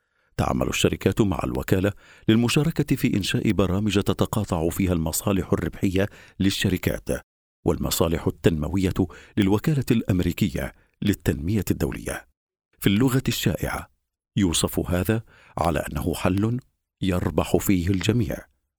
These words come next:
أو عمل الخير بعمل جيد. من ناحية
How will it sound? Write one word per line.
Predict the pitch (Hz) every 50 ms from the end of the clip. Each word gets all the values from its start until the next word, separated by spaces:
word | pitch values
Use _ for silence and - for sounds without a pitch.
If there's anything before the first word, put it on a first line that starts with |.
| _ _ -
أو | 90 76 69
عمل | 67 73 76 71 67
الخير | 64 71 - - 98 80 73 69 - - - _ _ _ _ _ -
بعمل | - 101 101 85 76 78 76 67 - 85
جيد. | 95 90 104 87 - - - - - - _ _ _ _ _ _ _ _ _ _ _ _ _ _ _ _ _ _ _ _ _ - -
من | 120 120
ناحية | 135 131 175 180 170